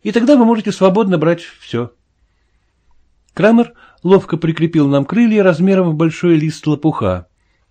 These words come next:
показал, как обращаются с механизмом, и улетел назад. Я и Тоня принялись за полеты. Мы не раз сталкивались головами,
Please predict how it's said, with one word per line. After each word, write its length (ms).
показал, 400
как 180
обращаются 640
с 80
механизмом, 640
и 320
улетел 420
назад. 440
Я 260
и 140
Тоня 560
принялись 540
за 140
полеты. 800
Мы 240
не 160
раз 340
сталкивались 800
головами, 840